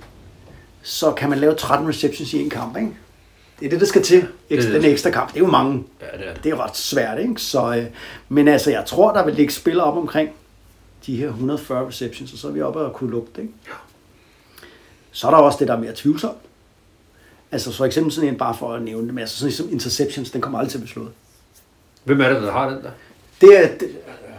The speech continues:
Speaker 1: det er Night Train Lane.
Speaker 2: Det er det da.
Speaker 1: Det er Dick Train, om det er fjorten på en sæson, og, øh,
Speaker 2: Det var før vi blev født.
Speaker 1: Jeg ved ikke med dig, men det var før jeg blev født, og, øh, du er lidt ældre end mig jo, lige for, bum, fik du den.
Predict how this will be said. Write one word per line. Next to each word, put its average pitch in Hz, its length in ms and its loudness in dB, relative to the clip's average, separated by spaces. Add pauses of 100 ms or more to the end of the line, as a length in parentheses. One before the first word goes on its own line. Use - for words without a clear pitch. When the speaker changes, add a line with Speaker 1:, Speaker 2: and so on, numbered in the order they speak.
(680)
Speaker 1:
det 151 80 2
er 151 40 2
Night 131 200 2
Train 139 200 0
Lane. 120 240 -4 (720)
Speaker 2:
Det - 120 -20
er - 60 -18
det - 120 -18
da. - 40 -18 (240)
Speaker 1:
Det 165 120 8
er 175 60 10
Dick 175 140 6
Train, 156 180 4 (100)
om 147 140 0
det 170 120 10
er 165 100 8
fjorten 160 300 8
på 160 100 -2
en 147 80 2
sæson, 139 520 -4
og, 131 380 -2
øh, 123 220 -8
Speaker 2:
Det 120 80 2
var 127 120 6
før 123 200 -2
vi 107 60 -8
blev 123 160 -6
født. 135 180 -8 (880)
Speaker 1:
Jeg - 80 -4
ved 202 80 10
ikke 170 120 6
med 127 80 6
dig, 143 220 -4
men 131 120 -6
det 139 100 -6
var 131 80 -6
før 175 280 -4
jeg 139 160 -6
blev 143 100 -12
født, 139 300 -12 (120)
og, 127 280 -2
øh, 120 60 -10
du 151 80 -4
er 143 40 -4
lidt 147 120 -2
ældre 143 180 -4
end 135 60 -4
mig 127 180 0
jo, 143 120 -4 (300)
lige 139 180 -4
for, 131 320 -8 (100)
bum, 214 280 8
fik - 260 6
du 185 80 6
den. 220 120 8